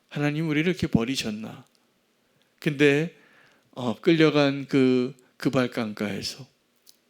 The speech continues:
하나님은 다시 한번 그 이스라엘을 회복시키기 위하여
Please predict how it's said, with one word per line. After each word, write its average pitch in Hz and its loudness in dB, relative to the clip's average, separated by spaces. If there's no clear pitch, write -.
하나님은 120 2
다시 - -4
한번 143 0
그 151 2
이스라엘을 135 0
회복시키기 180 -6
위하여 107 -10